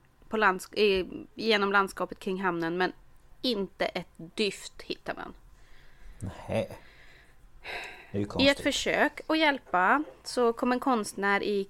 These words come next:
Speaker 1: Keplavik på att, men jag kan göra en, en lerskulptör, alltså typ som en byst av den här, äh, mannen som lånar telefonen, så att man kunde få tips då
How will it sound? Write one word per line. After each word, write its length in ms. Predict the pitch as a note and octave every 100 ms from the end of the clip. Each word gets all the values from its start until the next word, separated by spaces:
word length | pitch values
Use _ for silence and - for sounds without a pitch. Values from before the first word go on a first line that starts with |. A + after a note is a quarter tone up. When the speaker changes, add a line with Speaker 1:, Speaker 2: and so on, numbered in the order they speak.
| -
Speaker 1:
Keplavik 800 | A3 - F#3+ G3 C#4+ - - - _ - -
på 240 | - A3+ A3
att, 480 | - A3 _ - - -
men 500 | A3 A#3 A#3+ A#3 A#3
jag 160 | A#3+
kan 180 | B3+ C4
göra 180 | C4 A#3
en, 220 | G#3 G3+
en 180 | G#3 G#3+
lerskulptör, 640 | A#3 A3+ G3 - G3+ C4+
alltså 180 | A#3 -
typ 140 | G#3 -
som 140 | G3+
en 140 | G3
byst 380 | F#3+ B3 - -
av 320 | - F3 F#3
den 160 | F#3 F#3
här, 180 | F3+ E3
äh, 200 | E3 F3+ - -
mannen 520 | - A#3 G#3+ F3+ E3+
som 160 | G3+ G3
lånar 200 | F#3 F3+
telefonen, 640 | - G3 C#4+ B3 - - G#3
så 100 | F3+
att 80 |
man 100 | F3+
kunde 220 | F#3 F3+ E3+
få 380 | - E3 E3+ - - - - - - - - -
tips 380 | - - - -
då 180 | -